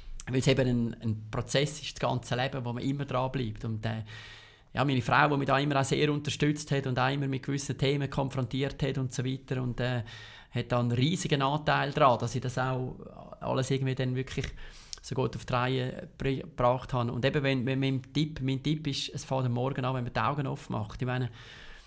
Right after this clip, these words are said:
äh, was machen die meisten heute, wenn sie am Morgen die Augen aufmachen? Sie greifen irgendwie über und nehmen das Handy in die Hand und schalten das hin und schauen.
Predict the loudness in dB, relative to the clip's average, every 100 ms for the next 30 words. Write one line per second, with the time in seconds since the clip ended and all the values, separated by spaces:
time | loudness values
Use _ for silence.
0 | -20 -8 -2 -2 -2 -8 -18 -20 _ -4
1 | -4 -2 -4 -4 -6 -4 -2 -2 -2 -4
2 | -4 -4 -6 -4 -6 -6 -6 -6 -4 -4
3 | -4 -4 -6 -6 -6 -4 -6 -8 -8 -4
4 | -4 -4 -6 -8 -6 -4 -4 -4 -4 -4
5 | -4 -4 -6 -8 -8 -6 -6 -4 -4 -4
6 | -4 -4 -4 -4 -4 -6 -4 -4 -4 -6
7 | -6 -4 -4 -4 -4 -6